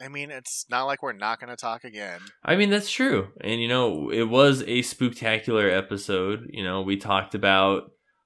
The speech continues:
Speaker 2: Halloween costumes and candy and horror movies for the most part, while off-trailing here and there, but I'd say it was a spooktacular episode.
Speaker 1: Yeah, it wasn't too bad.
Speaker 2: But, you know, I appreciate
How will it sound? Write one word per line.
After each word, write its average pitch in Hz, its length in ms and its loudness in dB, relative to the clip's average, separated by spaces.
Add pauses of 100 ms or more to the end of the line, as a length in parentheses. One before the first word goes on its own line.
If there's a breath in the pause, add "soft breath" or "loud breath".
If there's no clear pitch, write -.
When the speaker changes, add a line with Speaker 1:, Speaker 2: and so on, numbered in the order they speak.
(160)
Speaker 2:
Halloween 113 440 4
costumes 107 760 0
and 113 160 -6
candy 104 800 2
and 101 240 0 (760)
horror 120 300 10
movies 110 440 2
for 110 140 -2
the 104 100 0
most 101 280 0
part, 101 340 2
while 98 200 2
off-trailing 95 800 0
here 92 200 -4
and 87 160 -2
there, 87 260 -2
but 87 320 -2 (240)
I'd 113 260 0
say 143 140 4
it 95 80 4
was 95 160 -2
a 95 40 -4
spooktacular 80 840 -4
episode. 85 680 -12 (1300)
Speaker 1:
Yeah, 359 80 -4
it 269 60 -4
wasn't - 240 -18
too - 140 -16 (100)
bad. 143 200 -18 (1160 soft breath)
Speaker 2:
But, - 160 0
you 98 100 0
know, 98 140 2
I 95 200 2
appreciate 107 1080 6